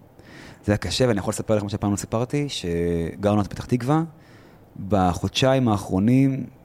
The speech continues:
תראה, הרי כל זה היה סביב, אם אתה זוכר, זה היה סביב ילד, שרציתי להביא ילד לעולם. אה, של-, זה,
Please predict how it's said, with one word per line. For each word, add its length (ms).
תראה, 300
הרי 380
כל 120
זה 80
היה 80
סביב, 360
אם 40
אתה 100
זוכר, 360
זה 80
היה 40
סביב 220
ילד, 220
שרציתי 320
להביא 260
ילד 120
לעולם. 320
אה, 60
של-, 320
זה, 100